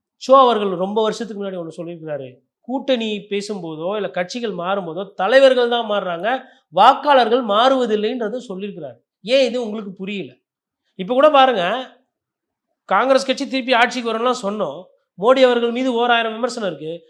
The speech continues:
மத்திய பிரதேசல வாக்காளர்கள் மாறலங்க. மத்திய பிரதேசல என்ன நினைச்சாங்க? ராமர் கோயில் கட்டின இடத்துல மாறிட்டாங்க. ராமர் கோயில் கட்டாம ராமர் கோயில பிரச்சாரம் பண்ண இடத்துல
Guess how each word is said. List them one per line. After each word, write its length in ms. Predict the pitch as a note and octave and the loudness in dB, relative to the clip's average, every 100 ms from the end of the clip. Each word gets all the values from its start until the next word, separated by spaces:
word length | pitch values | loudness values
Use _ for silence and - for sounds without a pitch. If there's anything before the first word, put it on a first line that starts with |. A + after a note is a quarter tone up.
| _ - | _ -6
மத்திய 280 | A3 D#4 | -2 0
பிரதேசல 340 | D4+ C#4+ C4+ D4 | 0 0 0 2
வாக்காளர்கள் 720 | D4+ C4+ D4 D4+ C4+ D4 C4+ | 6 6 6 4 6 2 4
மாறலங்க. 760 | B3+ D4+ D4+ A#3+ F3+ G#3+ C4 D3 _ _ _ _ _ _ | 6 6 6 2 2 -2 -4 -8 _ _ _ _ _ _
மத்திய 260 | G3+ C4+ D4 | -2 0 4
பிரதேசல 280 | C#4 C4 | 2 2
என்ன 220 | C4+ B3 C#4 | 0 2 0
நினைச்சாங்க? 680 | B3+ A#3 A#3 G3 D3+ B2 _ _ _ | 0 0 0 0 -6 -10 _ _ _
ராமர் 360 | E3+ B3 C#4 | 4 6 4
கோயில் 240 | C4+ C4 B3+ | 6 6 6
கட்டின 340 | A#3+ B3 C#4 | -2 4 4
இடத்துல 220 | B3+ C4+ C4+ | 4 2 4
மாறிட்டாங்க. 640 | C4+ C#4+ C4 A#3 G#3 D3+ - _ _ | 4 6 4 2 0 -4 -10 _ _
ராமர் 400 | E3+ F#3+ C4+ D4 | -2 4 6 6
கோயில் 220 | C4 B3+ A3+ | 6 2 4
கட்டாம 500 | A3 A3+ C#4+ B3 A3+ | 0 6 6 6 2
ராமர் 360 | A3 C#4+ D4 | 4 4 4
கோயில 240 | C4 A#3+ F3+ | 4 2 0
பிரச்சாரம் 400 | A3 D4 D#4 C#4 | 0 4 4 4
பண்ண 280 | A#3+ G3 | 2 0
இடத்துல 560 | F#3+ G#3+ F3 D3+ A3 | 0 -2 -2 2 2